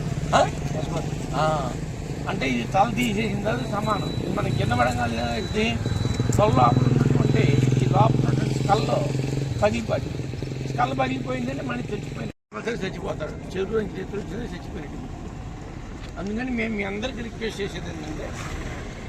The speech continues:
మీరు ఇక్కడ పెట్టుకుంటే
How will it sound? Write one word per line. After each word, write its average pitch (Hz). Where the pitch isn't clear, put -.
మీరు 175
ఇక్కడ 196
పెట్టుకుంటే 208